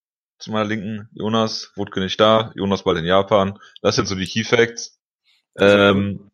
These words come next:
Speaker 2: Wutke ist jetzt schon da, er spielt halt Pathfinder Kingmaker, also hat da halt gerade was anderes zu tun, aber da ist er schon.
Speaker 1: Ja, und, äh, twittert die ganze Woche, äh, über, äh, äh, O-, Ostwestfalen-Lippe, hab ich gesehen.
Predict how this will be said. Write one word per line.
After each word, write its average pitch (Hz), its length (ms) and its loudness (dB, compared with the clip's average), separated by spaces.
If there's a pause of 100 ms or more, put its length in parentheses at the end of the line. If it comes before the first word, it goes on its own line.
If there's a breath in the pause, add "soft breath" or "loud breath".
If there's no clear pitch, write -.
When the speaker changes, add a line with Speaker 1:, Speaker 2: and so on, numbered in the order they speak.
(100)
Speaker 2:
Wutke 123 460 -6
ist - 140 -6
jetzt 117 200 -4
schon 165 300 -2
da, 107 180 2
er 107 80 0
spielt 131 320 -4
halt 117 160 2 (760)
Pathfinder 131 720 0
Kingmaker, 131 600 -4
also 98 140 -8
hat 101 140 -4
da - 60 -2
halt 64 180 -2
gerade 117 200 -4
was 117 120 -10
anderes 127 320 -6
zu - 120 -20
tun, 104 120 -10
aber 95 120 -4
da 92 200 0
ist 139 80 0
er 139 80 2
schon. 107 500 -8 (400)
Speaker 1:
Ja, 95 300 0
und, - 340 -8
äh, 95 280 4
twittert 104 500 0
die 95 40 -6
ganze 98 280 -2
Woche, 95 480 0 (1080 soft breath)
äh, 113 220 6
über, 110 800 4 (280)
äh, 107 260 0
äh, 110 300 0
O-, - 520 -4
Ostwestfalen-Lippe, 143 840 0
hab 85 140 0
ich 87 100 -8
gesehen. 87 560 -10